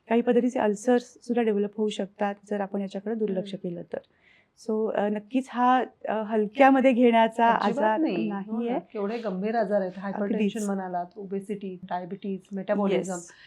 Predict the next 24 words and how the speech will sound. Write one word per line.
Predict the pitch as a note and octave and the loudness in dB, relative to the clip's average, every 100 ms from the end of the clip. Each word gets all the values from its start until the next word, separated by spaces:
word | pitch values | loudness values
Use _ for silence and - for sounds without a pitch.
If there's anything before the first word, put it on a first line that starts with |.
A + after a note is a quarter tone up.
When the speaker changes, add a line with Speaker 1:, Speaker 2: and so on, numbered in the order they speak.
| - - - | -20 -20 -10
Speaker 2:
ह्या | A3 | -6
सगळ्या | A3+ A3 | -2 0
गोष्टींकडे | G#3+ G#3+ B3 A3+ A3 | 0 -4 -4 -2 -2
दुर्लक्ष | G#3+ G3 G3+ - | -2 -2 -2 -2
करून | A3+ A3 A3 | -2 -2 -2
कसं | G#3+ G#3+ | -4 -4
चालेल? | A3 F#3+ F3 F#3 | 0 0 0 -4
Speaker 1:
अगदीच. | G3+ G3 G3 - | -4 -4 -6 -6
Speaker 2:
आप- | G#3 A#3+ G#3 B3+ | -4 2 2 2
Speaker 1:
आणि | A#3 C#4 | 4 4
सगळ्यात | D#4+ A#3 F#3+ A3 C4 D4+ | 4 0 -2 2 4 4
महत्त्वाचं, | C4 A#3+ G#3+ G3 G#3 | 2 2 -2 -2 -8
ती | G#3+ A#3+ A#3+ | -4 -2 0
जी | C4+ | 2
मुलगी | C4+ A3+ G#3 F#3+ B3+ | 2 0 -4 -2 0
आहे | C4 B3+ | 0 -2
तिचं | C4 B3+ C4 C#4+ - _ | -2 -2 -2 -2 -6 _
स्त्रीत्व | _ - D4 D4+ D4+ | _ 4 4 6 2
टिकवणं | D4+ - C#4 C#4 | 2 6 6 8
म्हणजे | C4+ C4 C4 | 6 6 4
काय, | C4 A#3 A3+ | 2 2 2
की | A3 C4 | 0 -2
ती | C#4+ | 2
गर्भधारणा | B3 A3+ A3 B3 B3 A#3+ B3+ C#4+ | 2 2 2 0 0 0 0 -2